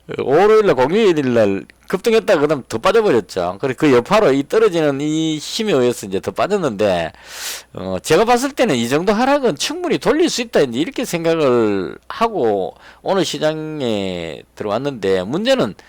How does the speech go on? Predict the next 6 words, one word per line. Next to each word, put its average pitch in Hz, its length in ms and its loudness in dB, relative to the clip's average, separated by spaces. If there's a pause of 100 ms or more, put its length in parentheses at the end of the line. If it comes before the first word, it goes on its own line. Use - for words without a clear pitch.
(420)
선물 349 400 0
지수가 139 280 0
너무 127 160 0
많이 160 180 4
빠져버렸다는 113 640 -2
겁니다. 90 600 -6